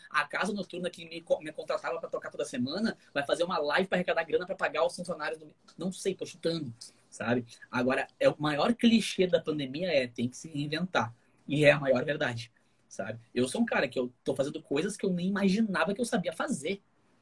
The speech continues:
sabe? Tipo, dar aula de D J online, como assim, mano? É música, mano.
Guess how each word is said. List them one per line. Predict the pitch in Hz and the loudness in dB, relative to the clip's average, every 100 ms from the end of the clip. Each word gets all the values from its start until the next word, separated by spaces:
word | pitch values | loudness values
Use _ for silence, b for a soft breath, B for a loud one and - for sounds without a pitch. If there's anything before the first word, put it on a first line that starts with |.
| _ - | _ -20
sabe? | - 98 110 139 120 - | -12 -4 0 2 0 -10
Tipo, | - - 131 | -16 -6 2
dar | 139 117 | 4 4
aula | 123 180 151 | 6 6 4
de | 131 | -2
D | 143 143 | -6 -6
J | 143 | -4
online, | 165 147 151 160 | -4 -6 -8 -6
como | 214 | -6
assim, | 277 - 190 | -6 -4 -2
mano? | 277 - - | -2 -4 0
É | 202 | 0
música, | 160 233 240 | 4 4 4
mano. | - | 0